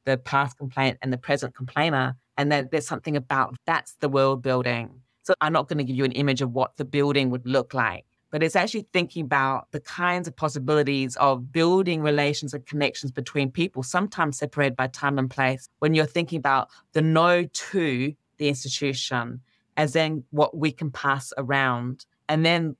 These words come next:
that's when we have those small spaces, perhaps breathing spaces, institutions that make it so hard to breathe.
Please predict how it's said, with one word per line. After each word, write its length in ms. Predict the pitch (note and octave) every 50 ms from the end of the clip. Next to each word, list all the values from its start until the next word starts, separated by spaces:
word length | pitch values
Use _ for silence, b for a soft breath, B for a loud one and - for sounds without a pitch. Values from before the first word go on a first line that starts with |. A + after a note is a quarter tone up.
| _ _
that's 260 | - D3+ C3+ - -
when 180 | - D3+ D3 D3
we 140 | D3 C#3+ C#3+
have 360 | C3+ - C#3 C#3+ D3 C#3 B2
those 220 | - B2+ C3+ B2+
small 520 | - - - - D#3+ D3+ D3 C#3+ C#3+ C#3 C3+
spaces, 600 | B2+ - - C#3+ C3+ C#3+ D#3 C3+ - - - B2+
perhaps 440 | - - B2+ B2+ - C3 - - - _
breathing 360 | _ C#3+ C#3+ D3+ C#3 C#3 C3
spaces, 440 | C3 - _ C3+ A#2 C3 B2+ B2 A#2+
institutions 460 | C3+ C#3 C#3+ C#3+ C#3 - - C3+ B2+
that 100 | - -
make 180 | A#2+ C#3 C#3 -
it 100 | A2+ C3
so 100 | - B2+
hard 260 | A#2+ B2+ C3 C3 B2+
to 80 | - B2+
breathe. 240 | B2 - C3 C3+